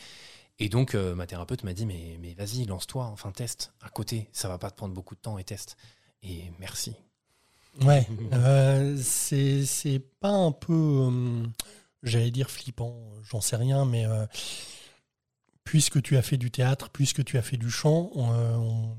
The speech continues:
Speaker 2: est peut-être en droit de considérer que, euh, c'est de l'ordre du passionnel.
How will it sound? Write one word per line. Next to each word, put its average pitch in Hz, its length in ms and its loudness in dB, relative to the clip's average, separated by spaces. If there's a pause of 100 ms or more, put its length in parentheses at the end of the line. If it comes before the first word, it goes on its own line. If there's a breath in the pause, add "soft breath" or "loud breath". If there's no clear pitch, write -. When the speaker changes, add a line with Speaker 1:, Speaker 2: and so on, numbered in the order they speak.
Speaker 2:
est 107 120 -16
peut-être 131 360 0
en 123 200 2
droit 117 260 4
de - 80 -6
considérer 123 720 0
que, - 160 -2
euh, 123 260 4 (360 loud breath)
c'est - 240 -2
de 123 80 0
l'ordre 139 180 4
du 117 80 -6
passionnel. 143 600 2